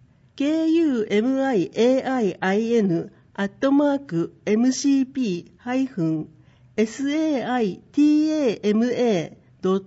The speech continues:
トオーアールドットジェーピー。これで健康と平和六月号を終わります。お聞きになりましたシーディー、テープは宛名を裏返し、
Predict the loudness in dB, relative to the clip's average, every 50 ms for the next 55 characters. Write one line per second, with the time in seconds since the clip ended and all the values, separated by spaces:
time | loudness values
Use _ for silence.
0 | -10 -8 -2 0 0 0 0 -2 -4 -2 0 0 0 0 0 -2 -2 -2 -2 -2
1 | -2 -2 -2 -2 -4 -4 -4 -4 -4 -4 -6 -8 -8 -6 -4 -4 -4 -6 -10 -12
2 | -4 -2 0 2 2 0 -2 -4 -6 -6 -6 -6 -8 -12 -18 _ -20 -20 -20 _
3 | _ _ _ _ _ _ _ _ _ _ _ _ _ _ _ _ -2 0 0 2
4 | 0 0 0 -2 -2 -4 -8 -12 -20 -20 -20 _ _ -4 -2 0 0 0 -2 -2
5 | -2 -2 -2 -2 -2 -2 -2 -4 -2 -4 -2 -2 0 0 0 0 -2 -2 -4 -6
6 | -10 _ _ _ _ -6 -4 -4 -2 -2 -2 0 0 -2 -2 -2 -4 -4 -2 -2
7 | 0 0 -2 -2 -2 -4 -4 -6 -6 -4 -4 -2 -2 -2 -2 -2 -2 -2 -2 -4
8 | -6 -12 -20 _ _ _ _ _ _ _ _ _ _ _ _ _ -10 -10 -8 -6
9 | -6 -6 -4 -2 2 4 4 4 4 4 2 2 2 2 2 0 -4 -8 -8 -6
10 | -6 -6 -6 -6 -10 -14 -14 -10 -4 -2 0 0 0 0 -2 -4 -6 -6 -6 -8
11 | -12 -18 _ _ _ _ _ _ _ -4 -2 0 0 -2 -2 -4 -4 -4 -4 -4
12 | -4 -6 -10 -14 _ _ _ _ _ _ _ -8 -8 -4 -2 0 0 2 2 2
13 | 2 0 0 -2 -2 -2 -2 -2 -2 -2 -2 -2 0 0 0 -2 -2 -6 -8 -12
14 | -14